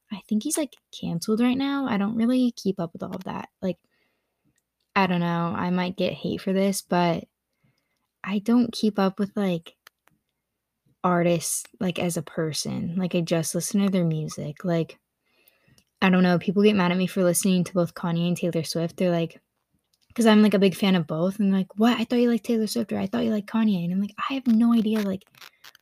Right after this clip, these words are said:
what the pro-, like, what, like, happened with them. Like, I don't know artists. <laughs> I just literally listen to their music." Anyway, um,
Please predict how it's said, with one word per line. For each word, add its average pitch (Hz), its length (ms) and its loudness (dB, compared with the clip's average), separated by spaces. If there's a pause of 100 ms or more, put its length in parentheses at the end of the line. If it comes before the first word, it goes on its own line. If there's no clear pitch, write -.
(160)
what 202 160 -6
the 208 40 -10
pro-, - 320 -6
like, 196 160 0 (500)
what, 196 340 0 (180)
like, 196 160 -6
happened 190 400 -4
with 151 140 -10
them. - 320 -8
Like, 180 180 -2
I 214 120 0
don't 226 180 2
know 196 280 4
artists. - 560 -4
<laughs> - 40 -12
I 196 160 -2
just 220 200 4
literally 196 540 4
listen 175 280 0
to 175 100 -4
their 170 100 -4
music." - 460 -8 (880)
Anyway, 170 460 -4 (640)
um, 190 720 6